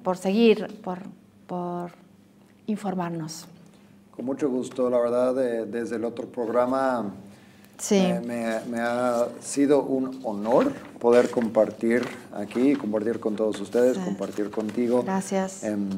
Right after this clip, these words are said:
Speaker 2: esta visión me apasiona y, y espero que sea, pues, de mucho provecho para los que, los que están acompañándonos.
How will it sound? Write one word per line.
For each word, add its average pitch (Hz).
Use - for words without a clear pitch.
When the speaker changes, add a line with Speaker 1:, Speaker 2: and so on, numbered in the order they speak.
Speaker 2:
esta 110
visión 120
me 123
apasiona 117
y, 98
y 107
espero 117
que 110
sea, 113
pues, 104
de 110
mucho 110
provecho 104
para 95
los 92
que, 92
los 98
que 98
están 110
acompañándonos. 95